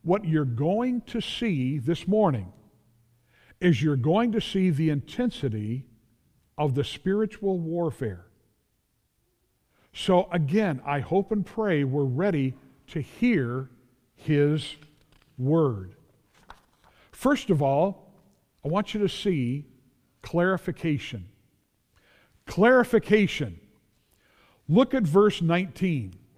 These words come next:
Jesus again speaking. He's giving clarification on what he said,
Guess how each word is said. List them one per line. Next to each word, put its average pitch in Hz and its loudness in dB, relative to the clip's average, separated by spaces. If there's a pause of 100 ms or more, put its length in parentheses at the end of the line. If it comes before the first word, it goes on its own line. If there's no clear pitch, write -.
(920)
Jesus 233 4
again 170 2 (160)
speaking. 135 -2 (1200)
He's 214 8
giving 254 4
clarification 233 2
on 170 2
what 240 2
he 208 0
said, 156 2